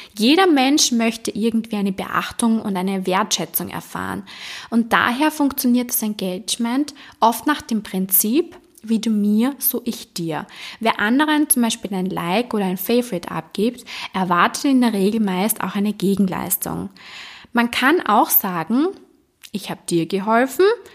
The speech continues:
nun hilfst du mir. Wenn ich zum Beispiel Nachrichten bekomme,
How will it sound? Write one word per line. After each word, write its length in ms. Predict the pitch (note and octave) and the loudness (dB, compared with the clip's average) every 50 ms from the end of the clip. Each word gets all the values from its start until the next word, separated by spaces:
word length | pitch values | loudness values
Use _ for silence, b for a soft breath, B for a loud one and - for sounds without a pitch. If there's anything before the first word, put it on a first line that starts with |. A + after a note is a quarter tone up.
| B B B B B A#3 | B B B B B 0
nun 320 | A3+ B3 B3+ B3 B3+ B3+ | 2 4 4 4 2 2
hilfst 460 | B3 - G#3 G#3 G3 - - - - | 2 0 -2 -2 -2 -2 -4 -2 0
du 40 | A3 | 2
mir. 460 | A3 G#3 G#3 G#3+ G#3 G3+ F3 D#3 - - - - _ _ _ _ _ _ - B B B B B B B B B B B B _ - | 4 6 6 6 6 6 4 2 0 -4 -12 -20 _ _ _ _ _ _ -20 B B B B B B B B B B B B _ 0
Wenn 180 | G#3+ A3+ G#3+ A3 | 2 2 2 2
ich 240 | C4+ D#4 D#4 - - | 2 0 0 0 0
zum 120 | C4+ C4 | 2 2
Beispiel 320 | B3 A#3+ A#3+ - - G#3+ | 2 2 0 0 0 0
Nachrichten 560 | G3+ F#3+ F3+ F#3+ F#3+ A#3 B3+ A#3+ - - - F#3+ | 0 2 2 2 2 2 0 -4 -2 -4 -2 -2
bekomme, 560 | F#3+ F#3+ - - - B3 B3+ B3 B3+ C4+ | -2 -4 -4 0 2 4 4 4 4 4